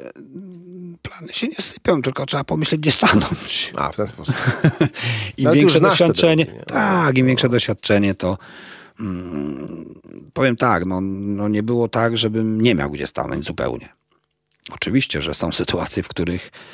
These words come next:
Speaker 2: A może
Speaker 1: jest
Speaker 2: być pełen parking na przykład.
Speaker 1: No, to się trzeba jechać do następnego, tak? Z doświadczeniem.
Speaker 2: Ale tachograf ci tutaj krzyczy,
Speaker 1: Ta-,
Speaker 2: nie?
Speaker 1: tak, tak. Już właśnie do tego zmierzam. Gdy się było trochę młodszym, trochę mniej doświadczonym, to się jechało do końca na parking,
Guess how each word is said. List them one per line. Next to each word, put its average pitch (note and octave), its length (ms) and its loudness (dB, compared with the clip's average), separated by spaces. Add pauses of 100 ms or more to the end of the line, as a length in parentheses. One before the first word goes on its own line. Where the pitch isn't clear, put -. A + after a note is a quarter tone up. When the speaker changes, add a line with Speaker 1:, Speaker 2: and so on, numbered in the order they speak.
(420)
Speaker 2:
A E2+ 40 -4
może F2+ 140 6
Speaker 1:
jest A2+ 120 0
Speaker 2:
być - 60 -8
pełen G#2+ 220 4
parking A2 380 -2
na - 60 -14
przykład. E2+ 320 -2
Speaker 1:
No, D2+ 420 4
to D#2+ 100 -2
się D#2+ 380 0 (440)
trzeba B1+ 240 -2
jechać D#2 160 0
do F2 80 0
następnego, E2+ 640 -2
tak? C2 280 -6
Z E2 80 -8
doświadczeniem. F#2 680 -2 (160)
Speaker 2:
Ale F#2+ 140 2
tachograf G2+ 420 2
ci - 160 -10
tutaj E2 260 -6
krzyczy, - 300 -2
Speaker 1:
Ta-, - 60 -8
Speaker 2:
nie? - 60 -10
Speaker 1:
tak, - 240 0
tak. A2 280 0
Już G2+ 220 -4
właśnie B2 280 -2
do C3 100 0
tego A#2+ 220 0
zmierzam. A#2+ 500 0 (480)
Gdy - 100 -14
się D#2 120 -6
było A#2 180 2
trochę G#2 240 -2
młodszym, F#2 520 -6 (920)
trochę F2 200 -2
mniej F#2 180 2
doświadczonym, F#2 800 -2 (840)
to - 100 -8
się D2 100 -2
jechało B2+ 240 4
do G2 120 4
końca A#2+ 320 6
na F#2+ 100 4
parking, F2+ 680 0